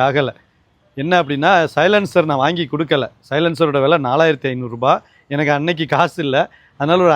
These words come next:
ஐந்நூறு ரூபாய் அட்வான்ஸ் பண்ணிட்டு, ஏன்னா அந்த சைலன்சர் தான் எனக்கு வேணும்னு சொல்லிட்டு நான் கொடுத்துட்டு போயிருந்தேன். So அந்த சைலன்சரை மாத்திருக்காங்க. இப்போ நான் முதல்ல வாங்கினது பாத்தீங்களா, அழகுமலையான்ல வாங்கின சைலன்சரை ரிட்டர்ன் கொடுத்துட்டு நான் வேற இடத்துல ஆர்டர் பண்ணி வாங்கியிருந்தேன். அந்த சைலன்சர் எனக்கு என், நான் நினைச்ச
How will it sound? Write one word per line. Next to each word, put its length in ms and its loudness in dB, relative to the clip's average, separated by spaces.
ஐந்நூறு 220 -2
ரூபாய் 160 4
அட்வான்ஸ் 260 -2
பண்ணிட்டு, 300 -2
ஏன்னா 180 2
அந்த 220 -4
சைலன்சர் 380 0
தான் 120 4
எனக்கு 200 -4
வேணும்னு 260 -2
சொல்லிட்டு 280 -2
நான் 160 -4
கொடுத்துட்டு 380 -6
போயிருந்தேன். 400 0
So 40 -4
அந்த 140 0
சைலன்சரை 500 2
மாத்திருக்காங்க. 480 -2
இப்போ 240 0
நான் 180 -4
முதல்ல 400 2
வாங்கினது 460 -2
பாத்தீங்களா, 320 -2
அழகுமலையான்ல 720 2
வாங்கின 260 -4
சைலன்சரை 540 -2
ரிட்டர்ன் 320 0
கொடுத்துட்டு 360 -6
நான் 200 0
வேற 160 4
இடத்துல 260 0
ஆர்டர் 260 -2
பண்ணி 220 -2
வாங்கியிருந்தேன். 500 -2
அந்த 180 -6
சைலன்சர் 420 -2
எனக்கு 260 -2
என், 200 0
நான் 240 2
நினைச்ச 240 0